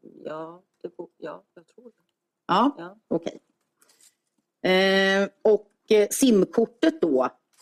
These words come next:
Speaker 2: som det här numret fyrtiotvå nittionio är kopplat till, hade du kvar det simkortet?
Speaker 1: Ja.
Speaker 2: Det hade du. Och vad var det för ny telefon du köpte då?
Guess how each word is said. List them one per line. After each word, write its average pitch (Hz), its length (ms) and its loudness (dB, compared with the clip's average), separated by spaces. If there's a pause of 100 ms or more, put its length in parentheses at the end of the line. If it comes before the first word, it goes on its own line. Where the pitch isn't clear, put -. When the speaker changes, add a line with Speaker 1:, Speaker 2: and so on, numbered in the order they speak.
(200)
Speaker 2:
som 180 220 -2
det 180 80 2
här 170 100 2
numret 165 460 2
fyrtiotvå 160 420 -4
nittionio 160 480 0
är 156 100 0
kopplat 220 500 -4 (100)
till, 143 240 0
hade 151 200 -4
du 175 80 -2
kvar 233 320 0
det 139 100 -6
simkortet? - 680 -14 (100)
Speaker 1:
Ja. 180 280 -10 (420)
Speaker 2:
Det - 60 -2
hade - 180 -2
du. 254 200 2 (1400)
Och 185 80 -2
vad 208 80 4
var 214 100 4
det 202 60 0
för 226 120 0
ny 226 160 4
telefon 214 440 0
du 156 80 2
köpte 156 320 -6
då? 147 220 -2